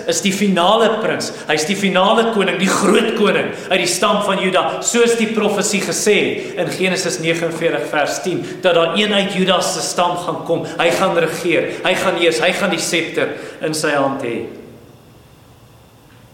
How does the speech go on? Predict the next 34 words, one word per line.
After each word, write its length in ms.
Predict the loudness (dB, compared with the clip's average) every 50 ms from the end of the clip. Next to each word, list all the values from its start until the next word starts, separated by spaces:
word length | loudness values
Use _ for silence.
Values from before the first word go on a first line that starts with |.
| -20 -10 -4
Jesus 460 | 0 0 0 0 0 -2 -2 -2 -4
is 100 | -4 -2 0
daai 160 | 0 2 2 0 0
Messias. 640 | -2 -4 -4 -4 -2 0 0 0 -2 -4 -6 -6 -8 -14 -18 -14 -8
Jesus 400 | -4 -2 -2 0 0 -2 -2 -4
is 140 | -4 -6 -2 0
daai 240 | 0 0 2 0 0
koning. 300 | 0 0 0 0 0 0
Hy 80 | 0
is 100 | -2 0 -2 -2
aan 80 | -4
die 80 | -4 -6 -2
Vader 320 | 0 0 2 2 0 -2 -2
se 160 | -2 -2 0
regterhand 560 | 0 -2 -4 -4 -8 -8 -8 -8 -8 -10 -14 -16 -18 -12 -6 -2
en 80 | 0 0
hy 80 | 0 0 -2
regeer 400 | -4 -4 -2 0 2 2 2 2
aan 80 | 0
die 80 | -2 -2
Vader 320 | -2 0 0 2 0 0
se 160 | -2 -2 0 0
regterhand 560 | 0 0 -2 -4 -6 -6 -4 -6 -6 -6 -10 -14 -16 -16 -18 -18 -10 -6 -4
totdat 260 | -2 -2 -2 -4 -2 0
al 160 | 0 2 2
sy 180 | 0 0 -2 -4 -4 -4 -4
vyande 400 | -2 -2 -2 -2 -4 -6 -8 -10
'n 320 | -12 -14 -16 -18 -18 -16
voetbank 580 | -14 -10 -8 -8 -6 -4 -2 -2 -2 -2 -4 -8 -8
gemaak 360 | -6 -4 -4 -4 -4 -4 -6 -8
word 160 | -8 -8 -8 -12 -16 -18 -18 -14
vir 140 | -10 -8 -6
sy 200 | -2 -2 -2 -2
voete. 400 | -2 -6 -8 -8 -8 -6 -6